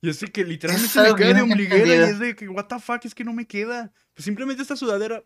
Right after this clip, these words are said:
Speaker 1: yo me las arremango, pero, pues, ve cómo me queda.
Speaker 2: Ujú.
Speaker 1: O sea, por eso me lo tengo que remangar, sí, pero siempre estoy arremangado, más que nada.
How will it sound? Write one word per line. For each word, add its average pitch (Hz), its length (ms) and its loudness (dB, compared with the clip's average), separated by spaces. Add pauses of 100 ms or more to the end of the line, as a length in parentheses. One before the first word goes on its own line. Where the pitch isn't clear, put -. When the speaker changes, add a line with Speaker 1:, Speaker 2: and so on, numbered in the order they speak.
Speaker 1:
yo 180 200 4
me 254 80 -2
las 254 140 2
arremango, 208 360 -6
pero, 160 200 -6
pues, 147 140 -14
ve 180 120 -10
cómo 214 180 -12
me 170 140 -6
queda. 151 260 -4 (1000)
Speaker 2:
Ujú. 156 480 -8
Speaker 1:
O 156 60 -6
sea, 147 200 -8
por 151 240 -4
eso 160 140 -6
me 208 80 -10
lo 156 80 -10
tengo 185 180 -8
que 196 100 -10
remangar, 156 380 -10
sí, 160 140 -12
pero 196 160 -10
siempre 285 180 -10
estoy 277 140 -8
arremangado, 196 480 -8
más 165 140 -14
que 170 100 -18
nada. 175 260 -14